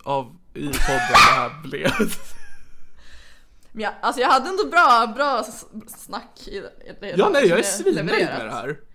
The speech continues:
Speaker 1: Du har
Speaker 2: Alltså,
Speaker 1: levererat fantastiskt.
Speaker 2: Ja, jag försökte ju liksom vilseleda dig med min pulled pork historia, men den blev tydligen också uppskattad.
Speaker 1: Allt var guld idag, Helena.
Speaker 2: Åh, herregud.
Speaker 1: Men jag är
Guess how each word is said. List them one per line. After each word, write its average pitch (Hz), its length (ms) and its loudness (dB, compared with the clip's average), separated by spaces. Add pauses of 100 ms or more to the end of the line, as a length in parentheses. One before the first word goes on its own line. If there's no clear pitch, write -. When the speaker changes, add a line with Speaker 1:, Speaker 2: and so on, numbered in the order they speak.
(140)
Speaker 1:
Du 160 140 -6
har 254 60 4
Speaker 2:
Alltså, 208 240 0
Speaker 1:
levererat 131 340 -6
fantastiskt. - 840 -8 (220)
Speaker 2:
Ja, 202 420 -12 (280)
jag 226 120 -10
försökte 262 540 -6
ju 180 80 -8
liksom 175 460 -12 (180)
vilseleda 202 800 -8
dig 151 180 -10
med 160 140 -14
min 160 180 -14
pulled 170 260 -12
pork 170 280 -10
historia, 165 420 -10
men 180 160 -12
den 180 320 -10
blev 170 180 -8
tydligen 160 300 -12
också - 120 -16
uppskattad. - 460 -16 (500)
Speaker 1:
Allt 220 300 4
var 170 180 -4
guld 208 380 -4
idag, 143 180 -10
Helena. 117 420 -12 (680)
Speaker 2:
Åh, - 140 -12
herregud. - 500 -18 (1200)
Speaker 1:
Men 202 120 -6
jag - 20 0
är 294 40 2